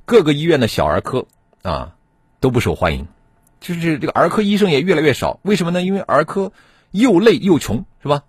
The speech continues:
而在这个福建三明的医改后啊，医生的收入仅和他的诊查、护理、手术、治疗等医疗服务价值和水平挂钩，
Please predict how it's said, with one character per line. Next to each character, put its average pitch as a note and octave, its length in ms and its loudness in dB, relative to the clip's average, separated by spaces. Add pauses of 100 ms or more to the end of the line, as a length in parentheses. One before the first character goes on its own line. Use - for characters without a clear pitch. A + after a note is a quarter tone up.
(880)
而 G3 140 2
在 A#3+ 160 4
这 G3 140 2
个 E3 100 2
福 D#3 180 0
建 F#3+ 200 2
三 A3+ 200 2
明 F3+ 140 0
的 C#3+ 80 -4
医 D#3+ 160 -8
改 E2+ 200 0
后 A#2+ 180 -2
啊， C#2 240 -4
医 F#3+ 240 -2
生 F#3+ 160 -2
的 C#3+ 100 -2
收 F#3 160 0
入 E3+ 280 -4 (600)
仅 A2 300 2
和 B2+ 200 -2
他 D#3+ 200 0
的 C3 160 2
诊 D2 380 -4
查、 E2 420 -2
护 C3 560 -6
理、 D#2+ 240 -6
手 D2+ 400 -6
术、 A2 260 -6
治 F#3+ 300 0
疗 E2 320 -2 (220)
等 E2+ 280 -4
医 F#3 180 -2
疗 D3 200 4
服 D#3 240 -6
务 D#3 80 -4
价 F3+ 260 2
值 A2 140 -6
和 F3 160 -4
水 A#2 260 -6
平 A2+ 220 -8
挂 B2 160 0
钩， - 200 -12